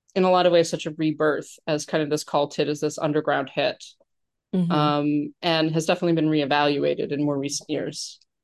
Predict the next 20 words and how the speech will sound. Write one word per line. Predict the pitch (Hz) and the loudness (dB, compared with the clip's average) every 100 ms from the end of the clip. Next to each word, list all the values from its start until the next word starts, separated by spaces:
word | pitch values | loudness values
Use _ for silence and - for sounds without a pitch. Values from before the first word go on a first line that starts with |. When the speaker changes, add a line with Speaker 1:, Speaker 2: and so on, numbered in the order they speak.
| _ - | _ -8
Speaker 2:
Yeah. | 190 170 160 _ _ _ _ _ - | -6 -6 -10 _ _ _ _ _ -4
It | 226 277 | 0 4
makes | 392 403 - | 4 2 2
me, | 523 403 185 - | 6 6 4 -4
like, | 214 247 233 | 2 2 2
I, | - 254 - | 0 0 0
I | 247 | -2
constantly | - 269 269 - 254 208 190 | 0 0 0 2 4 4 4
have | 165 160 | 4 2
this, | 160 175 - | 2 2 2
like, | 151 139 - | 2 0 0
what | 339 | 0
else | 349 240 - | 2 2 4
do | 202 | 4
I | 180 | 4
need | 170 165 | 2 0
to | |
go | 165 151 | 2 2
back | 151 135 151 - | 4 2 2 -2
and, | 143 175 | -4 -4